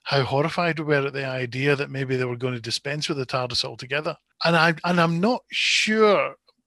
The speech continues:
why they had, they, they decided on this method of travel, whether it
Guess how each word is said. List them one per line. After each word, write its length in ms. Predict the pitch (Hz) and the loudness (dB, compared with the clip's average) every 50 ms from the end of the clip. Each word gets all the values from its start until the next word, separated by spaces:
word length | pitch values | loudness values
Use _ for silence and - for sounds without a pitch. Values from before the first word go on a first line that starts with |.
| _ _ _ _ _ _ _ _ _ _ _ _ _ _ _ _ _ _ - | _ _ _ _ _ _ _ _ _ _ _ _ _ _ _ _ _ _ -2
why 720 | 139 156 160 156 165 170 180 185 185 185 175 165 156 160 151 | 2 4 6 6 6 6 4 4 4 4 2 0 -2 -4 -2
they 140 | 151 156 | 0 2
had, 240 | 139 143 147 143 131 - - - | 2 2 2 0 -4 -10 -18 -8
they, 160 | 156 160 156 151 | -4 -4 -4 -2
they 160 | 151 165 165 | 0 -2 -2
decided 560 | 156 143 - - 165 160 160 170 180 185 180 | 0 0 0 2 2 2 0 0 0 2 4
on 180 | 180 175 170 165 | 4 4 2 2
this 260 | 165 165 - - - | 0 -2 -2 -2 -2
method 360 | 160 160 147 - - 147 143 | -2 -2 -2 -2 -4 -6 -6
of 80 | 135 - | -6 -6
travel, 520 | - - 151 143 170 135 139 127 - _ - | -6 -4 -2 -2 -2 -4 -6 -12 -14 _ -2
whether 320 | 143 156 156 151 165 156 | 2 2 4 4 4 2
it 140 | 147 143 | 2 0